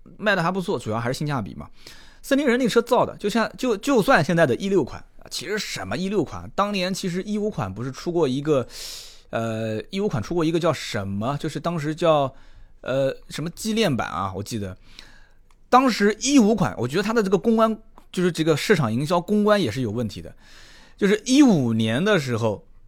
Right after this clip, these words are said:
最后一个版本的斯巴鲁的森林人，当时出了一个版本，我记不得叫啥名字了，其实就是现在的一六款的造型。你这不是扯吗？你，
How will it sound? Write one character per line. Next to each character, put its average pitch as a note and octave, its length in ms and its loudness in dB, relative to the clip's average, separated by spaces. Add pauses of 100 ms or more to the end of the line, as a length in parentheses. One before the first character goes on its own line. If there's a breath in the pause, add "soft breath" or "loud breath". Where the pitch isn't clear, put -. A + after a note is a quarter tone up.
(100)
最 E3+ 220 6
后 F#3+ 240 6
一 A2+ 140 2
个 C3+ 120 4
版 A2+ 260 -2
本 A2+ 220 0
的 F#2 160 -8
斯 D3 180 -8
巴 D3 220 4
鲁 A#2 240 -2
的 F2+ 80 -8
森 F3+ 240 -4
林 F3+ 100 -2
人， C#3 240 -2 (460 loud breath)
当 G3 160 4
时 F3+ 120 4
出 A#3 300 -2
了 G#3+ 100 8
一 F3+ 40 4
个 F3+ 100 4
版 B2+ 200 2
本， C3+ 160 0
我 A#2 100 -6
记 - 120 -4
不 E3 60 4
得 F3+ 60 6
叫 F#3 60 6
啥 F3+ 80 4
名 D#3+ 180 -2
字 F3+ 80 0
了， B2+ 160 0 (300 soft breath)
其 A#3 340 2
实 A3 240 2
就 B3 320 2
是 B2+ 160 2
现 C3+ 220 0
在 C3+ 120 0
的 G2 80 -6
一 D#3 120 -4
六 E3+ 120 4
款 G2 160 -6
的 F#2+ 60 -8
造 A2 160 -4
型。 F2+ 220 -12 (220)
你 F3+ 100 -8
这 A3+ 120 0
不 D4 120 -2
是 D#4 100 0
扯 B2+ 320 -2
吗？ G2 160 -6 (280 loud breath)
你， A3 240 2